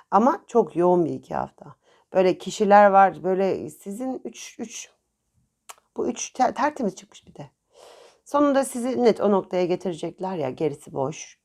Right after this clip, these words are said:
Güzel bir açılım söz konusu olacak. Sonrasında paranızı alacaksınız. Mesela bana kalsa Nisan'ın yirmisine kalmadan sizin netleştireceğiniz bir konu sonrasında Mayıs, Haziran aylarınızı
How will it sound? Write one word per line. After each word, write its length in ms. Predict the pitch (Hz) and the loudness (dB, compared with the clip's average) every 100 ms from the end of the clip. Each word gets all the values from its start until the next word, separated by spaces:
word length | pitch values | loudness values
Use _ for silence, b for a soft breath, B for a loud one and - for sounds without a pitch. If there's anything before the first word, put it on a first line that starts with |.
| _ | _
Güzel 400 | 185 170 156 151 | -6 4 4 4
bir 100 | 147 - | -6 -8
açılım 420 | 165 - 135 139 | -10 -10 -10 -8
söz 260 | 156 156 | -8 -10
konusu 340 | - 160 151 - | -8 -8 -8 -6
olacak. 380 | 143 131 - - | -6 -4 -8 -6
Sonrasında 540 | 175 160 131 - 143 | -2 -2 -2 -6 -8
paranızı 460 | - 156 135 131 - | -2 -2 -2 -4 -6
alacaksınız. 640 | 147 151 151 - 127 107 | -4 -6 -8 -8 -8 -6
Mesela 380 | 180 180 151 156 | -6 -2 2 2
bana 220 | 165 160 | 2 -4
kalsa 420 | - 139 - 123 - b b b | -4 -8 -8 -12 -14 b b b
Nisan'ın 480 | 190 185 185 139 139 | 0 0 0 -8 -2
yirmisine 540 | 180 175 156 - 120 | 0 0 -2 -6 -12
kalmadan 560 | 123 196 156 143 131 151 | -6 -4 -2 -2 -2 -4
sizin 380 | 151 160 151 147 | -6 -10 -4 -4
netleştireceğiniz 840 | 170 - 147 - 135 147 135 131 | -4 -8 -12 -12 -8 -6 -6 -6
bir 140 | 160 147 | -10 -8
konu 220 | 165 185 | -6 -6
sonrasında 640 | - 165 139 120 - 123 | -2 0 0 -2 -6 -6
Mayıs, 300 | 131 190 185 | -2 -2 -4
Haziran 380 | - 127 151 185 | -6 -6 -2 -2
aylarınızı 720 | 156 135 147 131 127 127 175 | 0 -2 -2 -2 -4 -6 -8